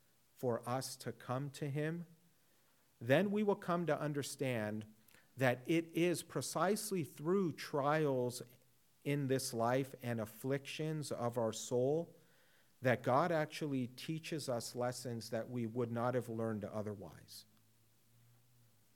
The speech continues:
God draws souls by afflictions away from sin and the world,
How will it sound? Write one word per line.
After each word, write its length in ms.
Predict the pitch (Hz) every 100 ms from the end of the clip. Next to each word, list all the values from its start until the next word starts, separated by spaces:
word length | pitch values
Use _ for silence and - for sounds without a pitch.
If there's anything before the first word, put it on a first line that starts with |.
| _ _ -
God 400 | 135 151 220 180
draws 600 | 113 139 156 202 208 160 -
souls 840 | - - 175 165 127 120 123 -
by 340 | 139 123 151
afflictions 920 | 196 190 - 147 135 - 120 110 113 139
away 500 | 147 131 123 143 190
from 280 | 220 214 190
sin 480 | 143 - 175 160 143 147
and 200 | 139 131
the 60 |
world, 720 | 123 139 175 127 101 104 110